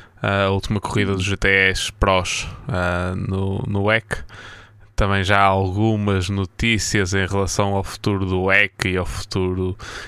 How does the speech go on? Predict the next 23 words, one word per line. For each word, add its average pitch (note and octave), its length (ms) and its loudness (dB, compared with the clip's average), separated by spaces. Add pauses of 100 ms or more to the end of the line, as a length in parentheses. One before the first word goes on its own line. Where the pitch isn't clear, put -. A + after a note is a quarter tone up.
(140)
que - 80 -2
nós F#2+ 120 4
já F#2+ 140 4
chegamos F#2+ 560 0
a, F2 420 2
a G2 60 -2
pôr F#2+ 220 0
em F#2 80 0
questão F#2+ 440 2
dos F2 200 0
L F2+ 160 2
M F2 100 -2
P F#2+ 160 0
dois F#2+ 500 4
e E2+ 60 -2
dos F2+ 140 -4
hypercars, F#2 800 0
essas - 240 -4
coisas F2 260 -2
todas. G#2+ 260 -2
Já F#2+ 120 0
há - 20 2
algumas, F#2 680 0